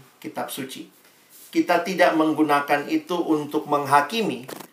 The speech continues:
tetapi bagi saya itu menjadi sebuah kenyataan yang harusnya mendorong kita memberitakan Injil. Poinnya begini. Keselamatan,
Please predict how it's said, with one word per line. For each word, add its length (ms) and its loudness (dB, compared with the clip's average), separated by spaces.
tetapi 480 0
bagi 240 2
saya 720 4
itu 320 -4
menjadi 560 0
sebuah 720 -4
kenyataan 960 2
yang 320 -4
harusnya 640 0
mendorong 720 2
kita 400 0
memberitakan 800 -6
Injil. 400 -12
Poinnya 400 0
begini. 320 -6
Keselamatan, 960 2